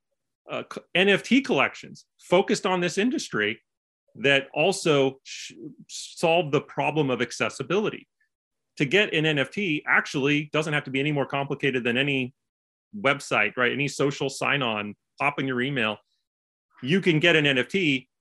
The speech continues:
if you're working with somebody who makes it that easy, and we do, and we have created some N F T collections around this focused on the restaurant industry. So a restaurant brand can say, "Yeah, yeah, I wanna, I wanna, I wanna take a step into the,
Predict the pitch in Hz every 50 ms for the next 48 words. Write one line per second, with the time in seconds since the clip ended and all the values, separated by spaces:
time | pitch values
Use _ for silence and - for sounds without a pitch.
0 | _ _ - 147 135 - 160 139 131 143 151 147 156 139 135 127 - 131 120 113
1 | 120 110 123 113 107 107 101 - - 120 107 107 110 110 110 127 135 120 - 113
2 | 104 104 104 104 104 95 139 151 143 127 113 113 113 120 110 - _ _ _ _
3 | _ - 131 131 120 - - 123 123 120 117 - - - 123 - - 120 127 165
4 | 170 - 202 - - 110 131 180 247 254 170 123 120 - - - _ _ _ _
5 | - 139 120 - 127 - - 120 113 113 117 165 233 208 - - 131 107 104 101
6 | 98 101 95 - - 120 - - _ _ _ _ _ _ _ _ _ _ - 175
7 | 170 156 147 - 143 139 175 214 220 - 220 180 151 139 143 147 147 143 123 151
8 | 135 139 175 247 226 156 143 156 151 127 117 123 147 196 220 214 190 170 156 147
9 | 139 135 127 - - 113 156 214 190 160 131 110 _ _ _ _ _ _ - 135
10 | 147 156 156 - - 165 160 - 139 135 - - - - _ _ _ - 156 156
11 | - 160 147 143 143 131 123 131 127 123 117